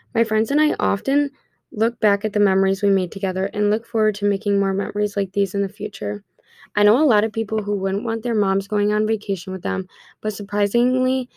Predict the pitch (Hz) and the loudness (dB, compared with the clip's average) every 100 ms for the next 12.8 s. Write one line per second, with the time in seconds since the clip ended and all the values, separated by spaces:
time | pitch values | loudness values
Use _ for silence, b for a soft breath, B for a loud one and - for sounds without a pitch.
0 | b - 220 220 214 - - 208 208 208 | b 0 4 4 4 0 0 0 2 0
1 | 202 196 185 185 180 _ _ _ - 220 | 0 0 0 0 -4 _ _ _ 4 6
2 | 208 190 190 208 196 185 185 190 180 - | 6 4 2 2 2 2 0 0 -2 -2
3 | 196 185 190 180 190 180 175 - 180 190 | -2 -2 -4 -4 -4 -4 -6 -6 -8 -6
4 | - 196 - _ _ _ _ - 233 285 | -8 -10 -14 _ _ _ _ -2 4 6
5 | 330 - 214 208 240 247 202 202 240 214 | 4 2 0 2 2 2 2 4 4 4
6 | 196 208 226 - 208 214 196 190 190 196 | 4 4 2 0 0 0 -2 0 -2 -6
7 | _ _ _ - 214 214 208 240 254 240 | _ _ _ -2 0 0 0 0 2 2
8 | 208 202 220 - 214 208 208 - - 233 | 4 2 0 -2 0 0 0 -4 -6 -6
9 | 247 233 202 196 202 196 196 - 214 214 | -2 2 2 2 0 0 -2 -2 -2 0
10 | 202 202 208 190 196 196 - b b b | 0 0 -2 -2 0 -2 -4 b b b
11 | b 214 202 196 208 196 190 180 196 - | b 4 4 4 4 4 2 0 -8 -6
12 | 202 - 190 196 208 214 220 | -6 -2 -2 -2 -6 -8 -10